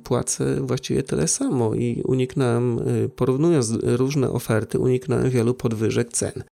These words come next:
Samo porównanie jest bardzo łatwe. Ja na YouTube zrobiłem takie dwa filmiki, gdzie pokazuję dokładnie, jak to się robi. Jeżeli macie jakieś, e, problemy z tym porównaniem, to sobie sprawdźcie.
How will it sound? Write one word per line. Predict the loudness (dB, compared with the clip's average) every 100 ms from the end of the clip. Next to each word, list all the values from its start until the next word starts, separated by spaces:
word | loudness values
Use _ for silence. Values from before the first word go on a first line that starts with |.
| -10
Samo | -4 -2 0
porównanie | 2 2 2 2 2
jest | 2 2
bardzo | 0 0 0 2
łatwe. | 2 2 -2 -6 -4 0 0 -2 -2
Ja | 0 0
na | 0 0
YouTube | 2 0 0 -4 -2
zrobiłem | 0 2 2 0 0
takie | -2 -4 -4
dwa | -2 -2 -2
filmiki, | -2 -2 0 0 -2 -4 -2 0 0
gdzie | -2 -2
pokazuję | -2 -2 -2 0 0
dokładnie, | 0 0 -2 -2 -2
jak | -4
to | -4
się | -4 0
robi. | 0 0 0
Jeżeli | 0 0
macie | 2 0 0 -2
jakieś, | -2 -4 -4
e, | -4 -4 -4 -4
problemy | -2 0 2 2 0
z |
tym | -2 -2
porównaniem, | 0 0 0 0 0
to | -2 -4
sobie | -4 -2 -2
sprawdźcie. | -4 -2 -2 -2 -6 -6 -2 0 0